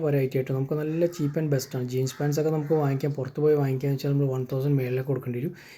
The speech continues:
ഇവിടെ സിക്സ് തൗസൻഡ്, സിക്സ് ഹൺഡ്രഡ്, ആ, ഫോർ ഹൺഡ്രഡ്, ഫൈവ് ഹൺഡ്രഡ് റേഞ്ചിലൊക്കെ നമുക്ക് കിട്ടാൻ ചാൻസ് ഉണ്ട്. കണ്ടില്ലേ, പല റേറ്റിലാട്ടോ പല സാധനങ്ങൾ. പിന്നെ വരുന്നത് നമുക്കിവിടെ, ഏ, ടീഷർട്ട്സാണ്, ആ, ഹാഫ് ടീഷർട്ട്സ് വരുന്നുണ്ട്.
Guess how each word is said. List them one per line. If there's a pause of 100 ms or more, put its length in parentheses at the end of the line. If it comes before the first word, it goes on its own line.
(140)
ഇവിടെ
സിക്സ്
തൗസൻഡ്,
സിക്സ്
ഹൺഡ്രഡ്, (520)
ആ, (100)
ഫോർ
ഹൺഡ്രഡ്,
ഫൈവ്
ഹൺഡ്രഡ്
റേഞ്ചിലൊക്കെ
നമുക്ക്
കിട്ടാൻ
ചാൻസ്
ഉണ്ട്. (1500)
കണ്ടില്ലേ, (160)
പല
റേറ്റിലാട്ടോ
പല (100)
സാധനങ്ങൾ. (100)
പിന്നെ (140)
വരുന്നത്
നമുക്കിവിടെ, (680)
ഏ, (400)
ടീഷർട്ട്സാണ്, (640)
ആ, (100)
ഹാഫ്
ടീഷർട്ട്സ്
വരുന്നുണ്ട്.